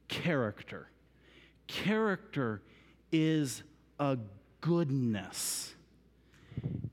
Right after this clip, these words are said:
And true character ultimately still needs to come and be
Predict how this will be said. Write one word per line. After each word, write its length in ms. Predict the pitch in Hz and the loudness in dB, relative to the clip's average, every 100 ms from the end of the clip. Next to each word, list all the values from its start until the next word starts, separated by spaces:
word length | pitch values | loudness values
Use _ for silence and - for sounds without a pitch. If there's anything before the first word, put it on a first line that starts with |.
| - | -2
And 220 | 131 117 | -2 -2
true 540 | - - - 190 233 254 | -4 -8 -2 0 2 0
character 960 | - - 269 294 233 - - 113 87 - _ _ - - - - | -2 -2 0 0 -2 -4 -4 -6 -6 -16 _ _ -20 -20 -14 -2
ultimately 680 | 135 165 - 151 160 160 147 | 0 0 -2 0 0 2 -2
still 320 | - 160 156 | -2 -2 2
needs 260 | 151 139 | 2 2
to 100 | 107 | 0
come 420 | 143 - 160 123 101 - - - | -6 -2 0 0 -2 -8 -14 -4
and 220 | 127 120 | 0 0
be 400 | 147 139 104 98 | 2 0 0 -4